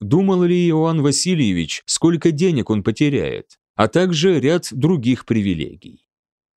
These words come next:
В обратный путь Ченслер забирает воск, пушнину, войлок и канатную пряжу,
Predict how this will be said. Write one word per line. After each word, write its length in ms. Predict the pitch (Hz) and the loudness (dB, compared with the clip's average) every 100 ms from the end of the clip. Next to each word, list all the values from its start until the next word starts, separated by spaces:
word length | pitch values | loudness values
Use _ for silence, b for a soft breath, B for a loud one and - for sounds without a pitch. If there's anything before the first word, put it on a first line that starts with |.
| _ - | _ -2
В 100 | 120 | 0
обратный 520 | 123 151 175 185 190 | 2 0 0 0 0
путь 360 | 190 196 - - | 0 -2 -2 -6
Ченслер 540 | - 170 180 190 175 | 0 0 0 0 -2
забирает 580 | 123 135 135 135 135 110 | 0 0 0 0 0 -2
воск, 580 | 90 107 156 - - - | -2 -2 -2 -4 -10 -2
пушнину, 760 | 143 139 - 95 139 160 151 87 | 0 0 -2 -2 0 0 -2 0
войлок 520 | 92 160 170 160 - | 0 0 0 -2 -2
и 60 | |
канатную 560 | 147 156 165 156 170 170 | -2 0 0 -2 0 0
пряжу, 560 | 160 190 139 85 80 | 0 0 0 -2 -6